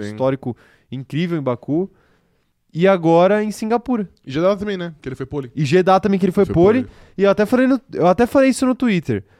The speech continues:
Speaker 2: O Pérez, a vitória do Pérez na corrida de Singapura é o que deveria ter acontecido na corrida de Jeddah,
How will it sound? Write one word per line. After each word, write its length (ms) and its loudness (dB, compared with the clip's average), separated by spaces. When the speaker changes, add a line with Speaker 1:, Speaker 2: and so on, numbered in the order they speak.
Speaker 2:
O 140 -2
Pérez, 800 0
a 120 -2
vitória 380 2
do 100 0
Pérez 680 0
na 140 -2
corrida 300 0
de 60 -16
Singapura 760 0
é 140 2
o 80 2
que 140 -6
deveria 380 0
ter 100 -2
acontecido 420 -6
na 100 -2
corrida 220 -4
de 80 -10
Jeddah, 360 0